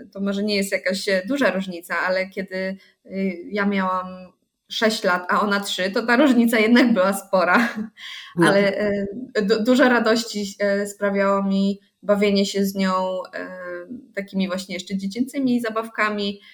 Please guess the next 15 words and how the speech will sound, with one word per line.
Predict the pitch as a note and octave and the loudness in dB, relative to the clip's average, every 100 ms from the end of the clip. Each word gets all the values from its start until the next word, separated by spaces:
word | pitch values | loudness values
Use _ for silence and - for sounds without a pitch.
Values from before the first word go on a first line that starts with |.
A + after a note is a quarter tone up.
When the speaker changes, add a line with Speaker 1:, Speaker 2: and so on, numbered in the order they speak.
| - _ | -20 _
Speaker 1:
e, | - G3 | -8 -6
bo | G#3 | 0
nagle | G#3+ G3+ G#3+ | 0 0 -2
się | G#3+ | -4
pojawił | - G3 F#3+ F#3 | -2 -2 -2 -4
nowy | F3+ F#3 | -8 -8
maluszek | F3+ F3 F3 E3 E3 | -6 -6 -4 -8 -10
w | |
domu | D#3+ D#3 D#3+ | -8 -8 -8
po | - | -12
prostu. | - D#3+ D#3+ - E3+ - _ _ _ _ - - - - | -14 -12 -12 -14 -16 -18 _ _ _ _ -18 -14 -12 2
Speaker 2:
Aniu, | C4 E4+ | 6 6
jak | G4 F#3+ | 4 0
wygląda, | E3 E3+ D#3+ D#3+ | -2 -4 -6 -8
em, | E3 F3+ - - E3+ E3+ E3+ E3+ E3 E3+ E3+ F3 - | -10 -14 -18 -18 -14 -14 -12 -12 -12 -12 -12 -14 -16